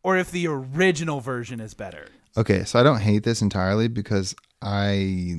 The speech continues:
Speaker 2: liked Glee for a little bit.
Speaker 1: Okay. All right. Um, let's, let's start, let's start with iconic.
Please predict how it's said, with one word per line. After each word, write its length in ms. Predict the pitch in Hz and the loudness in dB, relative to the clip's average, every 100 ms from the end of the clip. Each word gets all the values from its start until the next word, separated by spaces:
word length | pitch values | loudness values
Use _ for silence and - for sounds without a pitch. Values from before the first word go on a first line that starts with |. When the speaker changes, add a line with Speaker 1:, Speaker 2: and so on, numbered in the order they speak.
| 60 | -8
Speaker 2:
liked 380 | 82 78 - | -8 -8 -12
Glee 320 | - 53 53 - - | -14 -14 -12 -14 -20
for 180 | - - | -18 -12
a 60 | - | -10
little 200 | - - | -10 -12
bit. 180 | - - | -14 2
Speaker 1:
Okay. 500 | 214 214 175 110 - _ _ 185 | 4 4 2 -4 -8 _ _ 2
All 80 | |
right. 340 | 190 120 - - _ _ 202 | 2 0 -6 -20 _ _ 6
Um, 520 | 208 202 196 196 190 _ _ | 10 8 6 0 -8 _ _
let's, 480 | 202 226 - - 269 | -2 -2 -2 -10 -2
let's 200 | 269 277 | 4 4
start, 360 | 269 277 262 262 | 6 6 6 2
let's 200 | 190 185 | -6 -4
start 160 | - 220 | -2 0
with 80 | 220 | 0
iconic. 420 | 202 185 135 92 | 0 -2 -4 -8